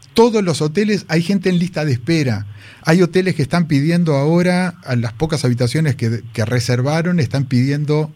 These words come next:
fortunas, tres, cuatro, cinco, seis veces más de lo que cobran normalmente.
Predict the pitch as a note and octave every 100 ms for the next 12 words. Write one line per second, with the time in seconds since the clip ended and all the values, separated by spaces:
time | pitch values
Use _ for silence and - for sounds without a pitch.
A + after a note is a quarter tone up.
0 | - - - B2+ A#2+ A#2+ F3 F#3+ C3 A2+
1 | A2 - C#3+ E3 B2 - D#3 D#3 G#2+ D#3+
2 | F3 B2+ A#2 E3 D3 D3+ B2+ C3+ E3+ -
3 | A#2 G#2+ G2+ A2 C3+ D3 B2+ A#2 A2 A#2+
4 | C3 C3+ A#2 G2